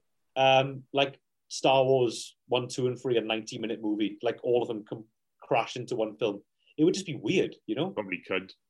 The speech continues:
Speaker 1: Yeah, you probably actually could, yeah. You probably could,
Speaker 2: I
Speaker 1: actually.
Speaker 2: think they did, didn't they? Wasn't that the,
Speaker 1: Forty-five.
Speaker 2: wasn't that the first film back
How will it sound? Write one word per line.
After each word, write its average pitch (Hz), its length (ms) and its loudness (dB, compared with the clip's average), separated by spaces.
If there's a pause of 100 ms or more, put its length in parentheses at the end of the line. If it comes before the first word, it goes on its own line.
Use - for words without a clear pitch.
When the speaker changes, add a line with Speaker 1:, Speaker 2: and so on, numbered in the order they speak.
(800)
Speaker 1:
Yeah, 98 100 -6
you 92 60 -4
probably 82 220 -6
actually 76 220 -12
could, 80 180 -10
yeah. 82 140 -8 (800)
You 131 100 -10
probably 104 220 -2
could, - 160 -12
Speaker 2:
I 85 40 -4
Speaker 1:
actually. 123 100 0
Speaker 2:
think 190 180 4
they 151 140 6
did, 156 260 4
didn't 104 220 -2
they? 156 220 -4 (200)
Wasn't 135 240 4
that 156 140 2
the, 160 60 0
Speaker 1:
Forty-five. 156 340 4
Speaker 2:
wasn't 151 200 0
that 160 100 4
the 160 60 0
first 165 400 2
film 151 440 -2 (100)
back 147 260 0